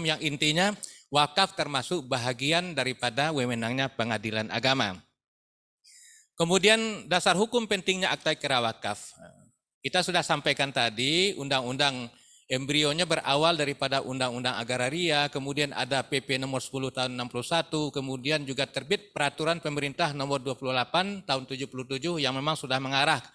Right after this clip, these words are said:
kepada, eh, tentang pengaturan perwakafan tanah milik.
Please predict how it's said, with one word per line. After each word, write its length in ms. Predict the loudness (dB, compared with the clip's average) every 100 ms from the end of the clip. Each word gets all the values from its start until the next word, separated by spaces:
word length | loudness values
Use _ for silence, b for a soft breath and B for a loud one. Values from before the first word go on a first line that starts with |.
| B B B -6
kepada, 400 | -2 2 2 0
eh, 420 | -2 -6 -4 -4
tentang 240 | -6 -2 -2 0
pengaturan 480 | -2 -2 0 0
perwakafan 560 | 0 0 0 -2 -2 -2
tanah 240 | 0 0
milik. 320 | 2 4 4